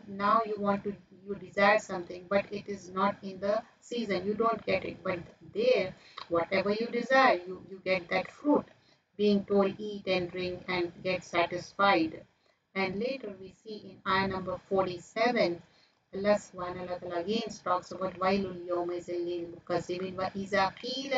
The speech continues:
لَهُمْ ارْكَعُوا يَرْكَعُونَ." What happens here in ayah number forty-eight and forty-nine, "And when it is said to them, 'Bow in prayer,' they do not bow."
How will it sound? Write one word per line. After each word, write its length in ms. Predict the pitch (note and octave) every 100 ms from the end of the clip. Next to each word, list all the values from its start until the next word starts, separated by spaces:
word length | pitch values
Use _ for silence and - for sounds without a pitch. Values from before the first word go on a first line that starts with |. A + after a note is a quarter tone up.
| A#3+
لَهُمْ 300 | G3+ G3 G3 A#3
ارْكَعُوا 720 | A#3 G3+ - G3 F3+ F3 -
يَرْكَعُونَ." 920 | F#3+ F#3 F3 F#3 F3+ F#3+ G#3 F#3 E3+ - _ _ _ _ -
What 240 | B3+ C#4+
happens 480 | C#4 B3+ - G3 G3 -
here 240 | G3+ F3+
in 280 | G3+ G#3 - F#3
ayah 280 | G3+ A#3
number 200 | - A#3+ -
forty-eight 580 | F#3+ F3 G3+ G3+ A#3 A#3
and 220 | G3 E3+
forty-nine, 880 | F#3 F3+ F3 F3 G#3 G#3+ F3 G3 A3 _ _ - -
"And 180 | A3 A3+
when 160 | A3+ A3+
it 120 | -
is 100 | G3+
said 280 | - A3+ -
to 80 | -
them, 320 | G3+ G#3 G3
'Bow 280 | F#3 F#3 G#3+
in 260 | G#3 G3 F3+
prayer,' 320 | - F#3 - - F#3+
they 120 | G3+
do 200 | G3 F#3+
not 300 | F#3+ G3+ -
bow." 260 | F3 -